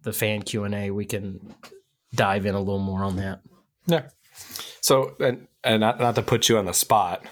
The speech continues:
Speaker 2: but, um, you know, we are, we are called the Mint City Soccer Show, and, you know, we, we have a, you're the vice president of Mint City Collective, and, you know,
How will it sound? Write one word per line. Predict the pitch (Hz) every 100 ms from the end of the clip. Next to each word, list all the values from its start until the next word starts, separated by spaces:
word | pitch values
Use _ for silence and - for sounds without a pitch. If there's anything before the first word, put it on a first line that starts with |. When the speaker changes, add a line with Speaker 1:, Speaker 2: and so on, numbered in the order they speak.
| -
Speaker 2:
but, | 117 107 98
um, | 92 90 87 _ - - _
you | 101
know, | 92
we | 101
are, | 104 104 107
we | 107
are | 101
called | 107 101
the | 95
Mint | 98 -
City | - 98 90
Soccer | - 87 - 92
Show, | - 95 90
and, | 92 85 - - - _
you | 92
know, | 87
we, | 90 -
we | 98
have | 95
a, | 92 -
you're | 98 92 90 -
the | 98
vice | 95 92
president | - 98 90 92
of | 87 90
Mint | 95 -
City | 101 90
Collective, | 92 90 90 - 104 104 92
and, | 85 80 _ _ _ -
you | 87
know, | 82